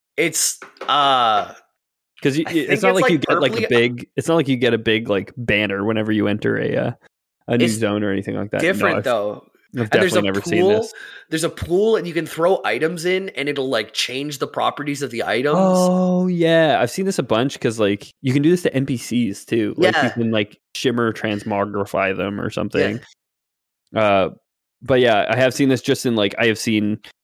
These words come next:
Speaker 2: uh, like, you look up a guide on how to make an item, and it's like, "If you shimmer transmute this, then you get
Speaker 1: Right.
Speaker 2: uh, so-and-so," right?
Speaker 1: Yeah, and there's, like, certain ancient items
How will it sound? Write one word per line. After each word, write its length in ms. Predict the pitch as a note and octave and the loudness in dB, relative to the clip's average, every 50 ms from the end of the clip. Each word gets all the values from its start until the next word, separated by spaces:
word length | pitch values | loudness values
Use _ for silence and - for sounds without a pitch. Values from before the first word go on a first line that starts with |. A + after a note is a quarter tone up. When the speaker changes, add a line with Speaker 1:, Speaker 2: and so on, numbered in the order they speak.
| _ _ _ _ _ _ | _ _ _ _ _ _
Speaker 2:
uh, 400 | A2+ A2+ G#2 F2+ D2+ C#2 C2 A1 - - - | -2 0 2 2 0 0 -4 -6 -8 -6 -2
like, 200 | C3+ B2 A#2 A#2 | -2 -2 0 -2
you 80 | A#2+ | 0
look 180 | G#2+ A2+ - - | 0 0 0 0
up 120 | G#2 F#2+ | 0 0
a 60 | G#2+ G2 | 0 0
guide 260 | A2 G2+ G#2+ G#2+ F#2+ | 2 2 2 2 2
on 80 | G2 G2+ | 0 -2
how 100 | G#2+ G#2 | -2 -2
to 60 | G#2 | 0
make 200 | G2+ G2 G2 - | 0 0 0 0
an 80 | G2 D2+ | -2 -2
item, 260 | E2 G2 G2+ D#2+ D#2+ | 0 0 -2 -2 -4
and 100 | C2+ F2 | -6 -8
it's 100 | G2 - | -4 -4
like, 140 | F#2+ - - _ - | -6 -6 -4 _ -6
"If 140 | D3 - | -6 -4
you 160 | - E3 D3+ B2+ - _ _ | -2 -2 -2 -2 -4 _ _
shimmer 360 | - - A3 A#3 A#3 E3+ C3 | -4 0 2 2 4 2 2
transmute 540 | - - A2+ G#2+ G#2 G#2 G#2 G2+ F#2 F#2 - | 2 2 0 0 0 0 -2 -2 -4 0 0
this, 260 | A2 B2+ C#3 - - | 0 0 0 -2 -4
then 200 | - A#2+ A#2 A#2 | -4 -2 -2 0
you 120 | A#2+ B2+ A#2+ | 0 0 2
get 240 | B2 B2 B2+ B2+ A2 | 2 2 2 2 0
Speaker 1:
Right. 300 | - - G2+ D#2+ - - _ _ - - - | -2 -4 -6 -6 -8 -14 _ _ -18 -16 -12
Speaker 2:
uh, 160 | - G2+ C3+ | -4 -2 -2
so-and-so," 540 | C#3 - F#3 G3 D#3+ A#2 - - - - - | -2 0 0 0 0 0 0 0 0 0 2
right? 300 | - E2 A2 C#3 D#3 - - _ _ _ _ | 2 2 2 2 0 -2 -6 _ _ _ _
Speaker 1:
Yeah, 300 | C#3 E3+ F3 E3+ C#3 - - - | 0 2 4 4 2 0 -2 -6
and 180 | - D#3 D3+ - | -8 -8 -8 -6
there's, 200 | D3+ E3 D#3 E3 | -6 -6 -2 -2
like, 160 | D#3 D3 C#3+ | -2 -2 -2
certain 560 | - - D#3 F#3 F#3+ F#3+ G#3 A3 G#3+ F3+ - - - | -6 -4 -2 0 0 0 -2 -4 -6 -8 -8 -10 -10
ancient 480 | A#2+ D3 E3+ D3+ - - F3+ F3 - | -8 -8 -8 -6 -6 -6 -6 -6 -2
items 680 | - E3 F3+ F3 F#3 F#3 F#3+ F#3+ F#3+ F#3 - - - | -2 -2 0 0 -2 -4 -4 -12 -10 -10 -10 -10 -12